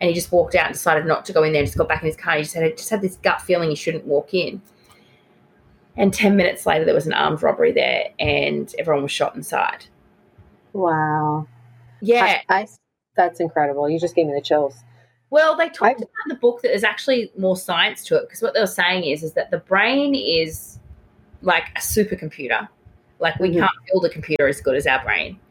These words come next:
Speaker 2: Right.
Speaker 1: And what's happened is, is from his years of being a police officer, 'cause the armed robber was actually already in there and he didn't know. What they said is
Speaker 2: Mm-hmm.
Speaker 1: he walked in and he's read people's faces that are in there.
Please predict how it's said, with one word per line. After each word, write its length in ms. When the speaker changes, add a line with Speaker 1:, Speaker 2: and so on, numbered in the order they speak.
Speaker 2:
Right. 180
Speaker 1:
And 100
what's 200
happened 440
is, 240
is 200
from 180
his 300
years 240
of 80
being 180
a 40
police 420
officer, 320
'cause 160
the 180
armed 220
robber 200
was 120
actually 420
already 420
in 120
there 160
and 80
he 100
didn't 300
know. 300
What 100
they 120
said 180
is 140
Speaker 2:
Mm-hmm. 40
Speaker 1:
he 120
walked 320
in 360
and 140
he's 280
read 320
people's 380
faces 400
that 140
are 100
in 160
there. 220